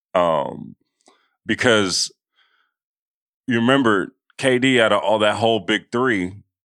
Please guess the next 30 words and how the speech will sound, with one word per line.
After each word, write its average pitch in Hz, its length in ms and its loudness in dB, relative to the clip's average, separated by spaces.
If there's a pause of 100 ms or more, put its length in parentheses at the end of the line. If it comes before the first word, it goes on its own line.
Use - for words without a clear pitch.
(140)
was 98 160 0
the 98 80 2
only 113 200 2
one 104 160 0
that 90 100 -2
signed 107 260 0
an 92 100 -2
extension. 82 520 -4 (960)
That 95 120 2
only 110 200 0
came 107 260 0
to 98 100 0
agreement 95 400 -2
to 85 40 -8
sign 104 320 2
an 90 80 -2
extension. - 580 -8
So 90 540 0 (600)
it's, - 440 0 (1200)
it's 117 160 -2
one 135 280 2
thing 120 160 0
to 110 80 0
say, 104 220 2
"Hey, 110 280 0
I 92 120 2
s-, - 260 -4 (280)
I 98 100 2
signed 104 680 0
with 92 200 -2